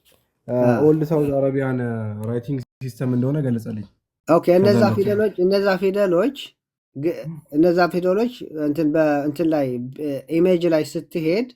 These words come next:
Speaker 2: ድንጋይ ላይ ተጽፎ
Speaker 1: ትክክል።
Speaker 2: ታያቸዋለህ።
Speaker 1: አማርኛ ነው የሚመስሉት። ለምሳሌ አ፣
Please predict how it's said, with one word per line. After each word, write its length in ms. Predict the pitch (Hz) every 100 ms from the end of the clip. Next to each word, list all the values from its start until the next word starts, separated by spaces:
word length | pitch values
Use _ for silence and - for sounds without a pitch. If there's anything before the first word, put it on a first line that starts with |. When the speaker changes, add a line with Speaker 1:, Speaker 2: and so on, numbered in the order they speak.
| _ _ _ _ -
Speaker 2:
ድንጋይ 360 | 139 165 175 180
ላይ 120 | 170
ተጽፎ 160 | 165 196
Speaker 1:
ትክክል። 260 | 202 156
Speaker 2:
ታያቸዋለህ። 680 | 151 139 135 135 117 104 95 _ _ _ _ -
Speaker 1:
አማርኛ 460 | 160 190 220 233
ነው 160 | 233 220
የሚመስሉት። 420 | 202 175 147 120
ለምሳሌ 460 | 120 139 147 170 170 202 202 _ _ _ -
አ፣ 140 | 139